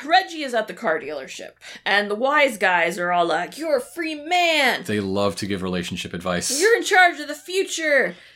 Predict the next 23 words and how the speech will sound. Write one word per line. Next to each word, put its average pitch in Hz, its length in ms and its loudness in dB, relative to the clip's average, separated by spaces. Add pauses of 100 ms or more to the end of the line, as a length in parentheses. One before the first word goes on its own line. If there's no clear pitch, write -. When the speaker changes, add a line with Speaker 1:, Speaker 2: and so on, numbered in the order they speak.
(120)
Speaker 1:
It's - 200 -10
so 359 240 -4
good 339 220 -2
that 311 80 -6
you're 311 100 -4
not 311 180 0
with 392 160 -2
Veronica 302 520 2
anymore, 269 500 0
'cause 240 180 -2
she 330 180 -2
was 247 260 2
trash." 277 580 4
And 214 140 -8
he's 202 180 -6
like, 185 160 0
"What 202 100 0
the 196 60 -8
fuck 196 220 -6
you 220 80 -6
say 233 160 2
about 240 220 4
her?" 453 280 -2